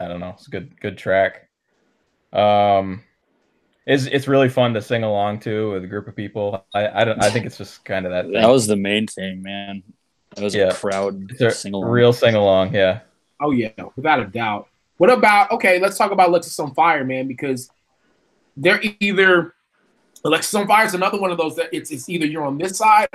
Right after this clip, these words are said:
Speaker 3: or you're on that side.
Speaker 2: Mm-hmm.
Speaker 3: You know what I mean? Either like, "Oh," or like, "Uh." You know
Speaker 2: Mm-hmm.
Speaker 3: what I mean? Like, there's no tween with those guys. Um, they, is, is,
Speaker 1: After
Speaker 3: is that your song? Is that the song, like,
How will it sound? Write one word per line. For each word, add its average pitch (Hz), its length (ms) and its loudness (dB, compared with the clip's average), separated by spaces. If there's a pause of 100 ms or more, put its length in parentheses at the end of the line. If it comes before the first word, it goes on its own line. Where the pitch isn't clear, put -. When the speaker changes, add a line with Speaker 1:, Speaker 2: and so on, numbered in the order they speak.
Speaker 3:
or 151 80 -2
you're 147 160 0
on 143 140 -2
that 127 280 -4
side. 95 360 -8 (180)
Speaker 2:
Mm-hmm. 95 60 -10
Speaker 3:
You 92 80 -8 (160)
know 156 60 -2
what - 0 -
I 156 60 0
mean? - 160 -4
Either 165 100 4
like, 127 100 -4 (120)
"Oh," 240 720 0
or 127 240 0
like, 120 220 -6
"Uh." 117 60 -10
You - 20 -8
know 117 280 -10 (200)
Speaker 2:
Mm-hmm. 101 120 -8
Speaker 3:
what 165 140 4
I 160 40 2
mean? 156 180 0
Like, 143 280 2 (1160)
there's 180 140 6
no 226 160 4
tween 220 260 2
with 175 120 0
those 139 180 0
guys. 104 440 -6 (200)
Um, 147 360 4 (920)
they, 175 160 2
is, 165 240 4
is, 170 80 -8 (100)
Speaker 1:
After 147 300 4 (140)
Speaker 3:
is 165 160 0
that 175 280 2
your 190 220 4
song? 170 260 0
Is 165 280 0
that 180 180 2
the 175 80 -8
song, 185 300 -2
like, 151 280 2